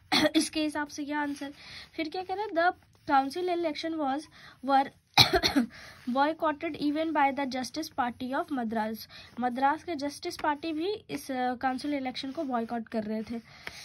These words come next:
तो ये वाला में मुझे confusion था, but ये तो पक्का है कि नहीं है।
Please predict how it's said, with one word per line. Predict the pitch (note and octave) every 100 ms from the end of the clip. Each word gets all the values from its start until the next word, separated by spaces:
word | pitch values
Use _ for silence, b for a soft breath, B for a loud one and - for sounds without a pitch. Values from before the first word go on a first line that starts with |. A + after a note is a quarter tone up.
| B
तो | D4+ D4+ D#4 D#4
ये | D4 D4
वाला | D#4+ D#4 D4+
में | D#4+
मुझे | D#4 C#4+
confusion | D#4 D4 D4 C4+ C4 C4+
था, | C#4
but | D4+ C4+ C4+
ये | C4 C#4+
तो | D4+
पक्का | D4 - D4+
है | D4+
कि | - D#4
नहीं | B3 A#3+
है। | G#3+